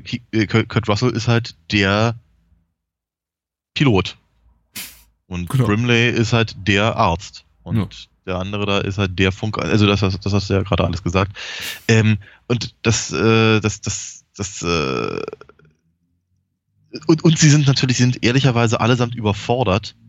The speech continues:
Speaker 1: mit der, mit der Situation, mit der sie sich jetzt eben auseinandersetzen, äh, müssen. Und von daher ist halt, wie Alien ist es schon nicht der, nicht der,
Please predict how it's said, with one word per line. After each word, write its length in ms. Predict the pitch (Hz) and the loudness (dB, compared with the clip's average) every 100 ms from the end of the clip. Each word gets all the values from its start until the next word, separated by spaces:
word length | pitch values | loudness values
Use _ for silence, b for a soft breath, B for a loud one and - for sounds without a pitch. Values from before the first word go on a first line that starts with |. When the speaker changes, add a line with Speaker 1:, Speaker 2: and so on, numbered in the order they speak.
| - _ _ _ _ - | -20 _ _ _ _ -6
Speaker 1:
mit 180 | 107 | 0
der, 280 | 113 107 107 | 2 4 2
mit 180 | 98 107 | 0 -2
der 120 | 107 | -2
Situation, 580 | 92 - 107 - 107 107 | -2 -6 -6 -4 -4 -2
mit 120 | 98 | 0
der 100 | 104 | 0
sie 80 | 95 | 0
sich 120 | 98 | -4
jetzt 140 | 101 - | -6 -6
eben 120 | 98 | -6
auseinandersetzen, 800 | 92 92 92 92 87 87 87 87 _ _ _ - | -4 -2 0 0 -2 -2 -4 -6 _ _ _ -2
äh, 120 | 90 | 0
müssen. 280 | 92 92 90 | 2 2 0
Und 80 | 85 | -2
von 120 | 92 | 0
daher 260 | 120 143 95 | 2 2 2
ist 120 | 95 | -2
halt, 140 | 101 | -2
wie 160 | 117 - | -4 0
Alien 320 | 107 135 127 | 2 2 0
ist 140 | 117 | -4
es 120 | 110 - | -6 -6
schon 240 | 120 113 | -4 -2
nicht 180 | 113 - | -2 2
der, 220 | 107 107 | 2 2
nicht 280 | 107 110 - | 0 -4 0
der, 340 | 107 104 101 | 2 2 0